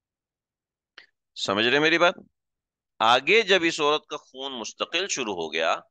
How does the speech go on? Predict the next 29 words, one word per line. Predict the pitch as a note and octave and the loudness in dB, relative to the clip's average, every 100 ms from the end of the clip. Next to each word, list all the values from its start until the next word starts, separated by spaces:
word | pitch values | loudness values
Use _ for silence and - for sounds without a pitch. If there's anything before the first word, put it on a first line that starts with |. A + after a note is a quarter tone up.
| _ _ _ - | _ _ _ -6
तो | A#2 | -4
हम | B2+ | -2
ये | D3 | -2
कहेंगे, | D3+ C#3 C#3 D3+ D#3 | -2 -4 -4 -6 -6
"सात | - G#2+ G2+ G2+ | -4 0 0 -2
दिन | G2+ A#2+ C3+ E3+ _ _ _ _ _ _ _ G2 | _ -10 -10 -14 _ _ _ _ _ _ _ -6
हैज | F#2 G2+ A#2 B2 | -2 -2 -2 -2
है, | C3 D3+ G#3+ - _ _ _ _ _ | 0 0 -2 -8 _ _ _ _ _
चौबीस | - G#2 G2+ A2 F#2 | -10 -8 -8 -10 -8
दिन | G2 B2 E3+ G#2+ _ | -10 -10 -12 -20 _
इस्तिहाजा | F2 - - E2+ D#2+ D#2 D2 D2+ | -16 -12 -6 -4 -2 -4 -4 -4
है | E2 D#2 D#2 D2+ - _ _ _ _ _ | -4 -4 -4 -6 -10 _ _ _ _ _
और | - G#2+ - _ _ _ | -4 -4 -6 _ _ _
चौबीस | A2 G#2 G#2+ | -10 -6 -8
दिन | F2+ A#2 | -8 -10
तोहर | - F2 E2 E2 F2 | -10 -10 -6 -6 -4
है।" | E2 E2 - _ _ _ _ _ _ _ _ | -4 -4 -6 _ _ _ _ _ _ _ _
ठीक | A2 A2 | -8 -6
है, | D3 - | -8 -8
यानी | G2+ G#2+ | -8 -4
तोहर | G#2+ A2 | -2 -2
का | G#2 | -2
मतलब | G2 - G#2 | -4 -6 -8
इस्तिहाजा | E2+ - E2+ D2+ C#2 | -8 -8 -6 -6 -4
है, | D#2 E2 D#2 _ _ - - _ - | -4 -4 -6 _ _ -20 -20 _ -6
यानी | F#2+ G#2+ - _ _ | -2 -2 -4 _ _
सात | - - G#2+ A#2 A#2+ | -12 -2 2 2 0
दिन | G#2 C3+ C#3 C3 | -4 -6 -4 -8
हैज, | G#2+ G#2+ B2 F3 - | -2 0 2 0 -6